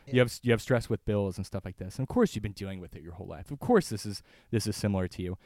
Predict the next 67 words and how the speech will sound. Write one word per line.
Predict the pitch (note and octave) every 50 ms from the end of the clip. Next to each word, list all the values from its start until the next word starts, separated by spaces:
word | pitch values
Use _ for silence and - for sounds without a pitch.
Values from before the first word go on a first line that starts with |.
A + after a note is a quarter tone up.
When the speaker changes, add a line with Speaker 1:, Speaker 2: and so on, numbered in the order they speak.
| - _ _
Speaker 2:
But | _ -
you | G3
ever | A#3 C4
go | G#3 D#3+ F3 E3+ E3+
throughout | E3 - D#3 D3+ C#3 C#3
your | B2 A#2
day | A2+ B2 A#2+ B2
and | B2 A2
you're | G2+ G2
just | G2 - -
fucking | - G2 - - F2+
angry, | F#2 G#2 G2+ F2+ E2+ D#2+ D#2 - _ _ _
right? | A2 G2+ G#2 G#2+ - - - _ - - - _ _ - - -
Or | A2
just | F#2+ G2 - -
really, | A2+ A#2 B2 C3 C3 B2+ B2 A#2+ A#2 A2 - _ _ _ _ _ _
really | - A2+ A2+ A2+
pissed | G#2 - - A2+ G#2 - G#2+
off | G2+ F#2+ F#2
or | G#2+
really | G#2 G#2+ A2 A2+ G#2+
afraid | F#2+ - - - G2+ G2 G2
and | F#2 F#2
stuff | F2+ - - F2+ -
like | - D2 -
that. | - E2 D2 - - _ _ _ _ -
I | -
bet | G#2+ - D#3 F#3 G#3+ G#3 _ _ _ _ _ _ _ _ _ _ _
if | - G#2+ -
you | A2
pulled | - - - D#3 E3+ F3+
over | D#3+ C3+ C3 C#3 C3
on | B2
the | A2 G2
side | - - G#2+ A2+
of | B2
the | A#2+
road | G#2 G#2 G2 G2 G2
or | G2
whatever, | G2 G#2 G#2+ G2+ G2
you | G2 G2
took | - - - C#3 -
a |
minute | D#3 C3+ C3 C3+ C3
to | - B2+
yourself | B2 B2 - - G2+ F#2+ F#2 -
and | G2+ G#2
you | G#2+
just | G#2+ G#2+ -
meditated | G#2+ G#2+ A2+ A#2 A2+ - - G#2 F#2+
and | G2 F#2+
you | G2 F#2+
were | G2
alone | G2 F#2+ G2 G2+ G#2+
with | A#2 -
your | - A#2+
thoughts, | - - G#2 F#2+ F#2+ F#2 - - -
you | G#2
might | F#2+ G2 G2 G2+ G#2 A2+ -
end | A2 G#2+ G#2
up | A2+ A2+
having | G#2+ G2 A2 A2 B2 C3 B2+
a | B2
physical | - D3 C3+ C#3+ - D#3
response | D3+ D#3 - - D#3+ G3+ A3 -
to | -
that. | F2+ E2 F2 -